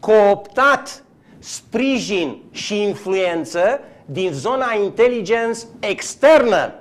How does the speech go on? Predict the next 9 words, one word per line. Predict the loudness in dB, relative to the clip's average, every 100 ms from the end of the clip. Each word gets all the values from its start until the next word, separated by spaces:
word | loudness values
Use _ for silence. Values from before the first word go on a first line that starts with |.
| _ _ _ _ -4
controlului | -2 0 0 2 2 0
românesc | -2 -2 -2 -2 -4 -10 -20 _ _ _
și | -12 -2
automat | 2 2 2 0 0 -2 -4 -14 _ _
externă | -12 -10 -12 -6 -4 -2 -4 -6 -8 -10
intereselor | -10 -6 -6 -4 -4 -4 -6 -6
de | -8
securitate | -10 -8 -6 -6 -6
românești. | -8 -8 -10 -14